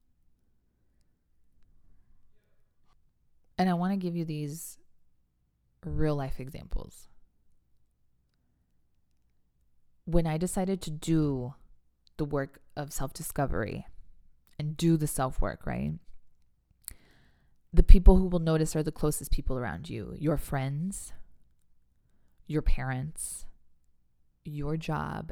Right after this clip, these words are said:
and people will notice differences around you.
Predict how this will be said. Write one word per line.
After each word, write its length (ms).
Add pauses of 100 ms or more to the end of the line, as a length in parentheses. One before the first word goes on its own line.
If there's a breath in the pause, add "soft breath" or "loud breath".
and 160
people 400
will 240
notice 440
differences 680
around 380
you. 220